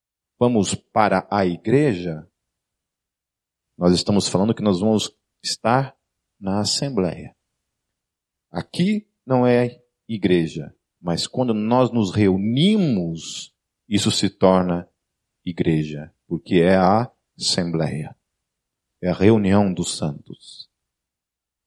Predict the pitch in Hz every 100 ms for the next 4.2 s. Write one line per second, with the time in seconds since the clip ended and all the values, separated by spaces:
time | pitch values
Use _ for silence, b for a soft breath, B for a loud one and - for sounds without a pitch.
0 | _ 98 101 156 165 - _ _ _ _
1 | - 175 - 196 226 220 185 - - 202
2 | 202 165 131 190 - - 147 165 151 135
3 | - 151 147 160 196 175 202 240 135 -
4 | 247 226